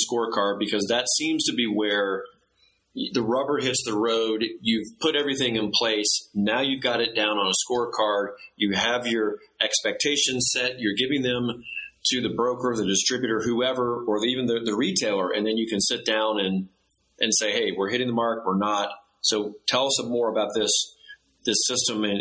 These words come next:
and, and how the data gets fed into it. 'Cause if you don't have the right data, you know, you got nothing.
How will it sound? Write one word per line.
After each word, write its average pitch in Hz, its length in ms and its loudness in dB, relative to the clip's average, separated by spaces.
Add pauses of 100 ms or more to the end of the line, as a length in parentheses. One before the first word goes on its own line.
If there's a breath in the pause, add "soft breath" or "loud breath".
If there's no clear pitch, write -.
and, 98 220 -2
and 104 160 0
how 117 540 0
the 113 120 -2
data 117 400 0
gets - 380 2
fed 117 180 0
into 151 400 0
it. - 160 -4
'Cause 107 120 2
if - 40 2
you 151 60 2
don't 170 100 0
have 156 120 0
the 127 80 0
right 104 200 -2
data, 101 400 0 (380)
you 107 100 0
know, 90 60 2
you 95 100 0
got 101 180 -2
nothing. - 280 -2